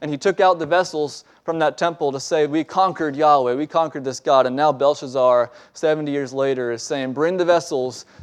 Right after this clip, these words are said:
that are from the temple in Jerusalem," and, and he drinks the wine out of those vessels. But, but then there's, there's more, right? We, we see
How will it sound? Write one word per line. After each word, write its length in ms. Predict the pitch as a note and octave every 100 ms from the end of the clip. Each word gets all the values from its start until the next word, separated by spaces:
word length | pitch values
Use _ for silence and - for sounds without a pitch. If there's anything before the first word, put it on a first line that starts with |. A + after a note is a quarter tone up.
| -
that 160 | C#3+
are 60 | -
from 180 | D#3 D3
the 60 |
temple 320 | C3 D#3 D#3 C#3+
in 60 |
Jerusalem," 580 | C3+ C#3+ C3+ C3 A2+ A2+
and, 140 | A2+ -
and 140 | B2+
he 100 | B2
drinks 280 | A#2+ C#3+ C3+
the 120 | -
wine 520 | B2 D3 C#3+ B2+ A#2 - - _ -
out 160 | B2+
of 140 | C3 A#2+
those 200 | A#2 A#2+
vessels. 640 | B2+ A#2 G2+ G2+ - - _ _ _ _ _ _ _ _ _
But, 140 | C#3 -
but 120 | C#3
then 220 | D3+ C#3+ - _ _ - -
there's, 180 | C3+
there's 260 | C#3 C#3 B2+
more, 300 | C#3 D#3+ B2+
right? 320 | A#2 C3 C#3+
We, 140 | C#3 A2+
we 140 | C#3
see 460 | - D#3+ D3+ D3